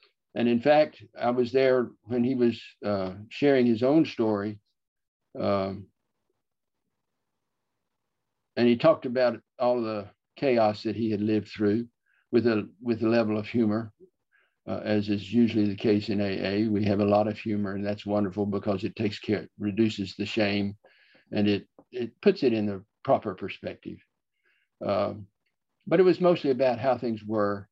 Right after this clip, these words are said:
and then that he got arrested and has been coming to this meeting. It was much later at a different meeting where he was the speaker and I was able to be present.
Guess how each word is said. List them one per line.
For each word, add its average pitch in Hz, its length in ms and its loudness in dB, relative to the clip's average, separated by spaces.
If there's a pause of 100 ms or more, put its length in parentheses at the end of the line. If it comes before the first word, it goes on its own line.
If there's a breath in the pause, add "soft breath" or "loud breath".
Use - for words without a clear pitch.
(120)
and 107 200 0
then 113 360 2 (300)
that 107 100 0
he 107 80 2
got 110 200 4
arrested 101 640 -4
and 98 120 -6
has 92 100 -8
been 101 180 -2
coming 104 260 2
to 101 80 0
this 95 240 -4
meeting. 92 340 -6 (1400)
It 127 140 2
was 120 260 2 (400)
much 143 280 0
later 135 300 2
at 117 120 0
a 113 60 -4
different 127 400 -4
meeting 110 360 0
where 110 120 -4
he 117 160 -4
was 110 180 -2
the 104 80 -8
speaker 104 480 0
and 104 140 2
I 110 100 4
was 107 260 0
able 104 220 0
to 101 100 -4
be 104 140 -2
present. 101 480 -2